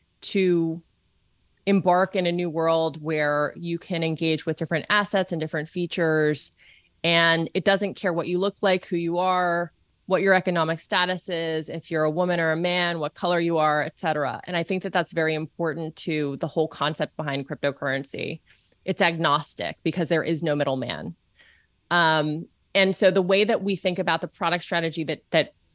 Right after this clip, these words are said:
tiers into that driving economic freedom is, how do we drive crypto as a new form of money? How do we for-, drive crypto as a new form of financial system?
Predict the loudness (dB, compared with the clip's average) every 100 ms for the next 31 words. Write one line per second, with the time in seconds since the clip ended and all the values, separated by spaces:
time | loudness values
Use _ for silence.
0 | _ -4 0 2 2 0 0 -2 -2 0
1 | 2 2 0 -2 0 0 0 -4 -4 -4
2 | -4 -4 -2 0 0 0 -2 -6 _ _
3 | _ -10 -2 0 2 0 2 4 4 4
4 | 0 -4 -2 -2 -2 -4 -6 -4 -4 -2
5 | 0 2 0 -4 _ _ _ _ 0 2
6 | 2 0 -2 -6 -6 -4 2 4 2 0
7 | -6 -4 -2 -2 -2 -4 -4 -4 -4 -2
8 | -4 -2 -4 -4 -6 -4 -2 -4